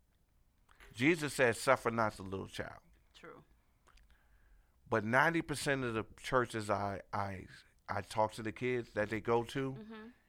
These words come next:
Speaker 1: give one percent of the time, one percent of the funding for the, for their youth ministry, but
Speaker 2: What?
Speaker 1: expect a hundred percent return. So, for instance, most churches have a fifth Sunday.
Speaker 2: Uh-huh.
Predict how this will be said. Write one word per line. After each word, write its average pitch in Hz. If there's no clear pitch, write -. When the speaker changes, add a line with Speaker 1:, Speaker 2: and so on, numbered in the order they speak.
Speaker 1:
give 101
one 113
percent 117
of 110
the -
time, 98
one 101
percent 98
of 87
the 87
funding 92
for 98
the, 90
for 101
their 92
youth 101
ministry, 85
but 90
Speaker 2:
What? -
Speaker 1:
expect 113
a 95
hundred 104
percent 101
return. 131
So, 123
for 135
instance, 120
most 160
churches 123
have 113
a 110
fifth 120
Sunday. 143
Speaker 2:
Uh-huh. 330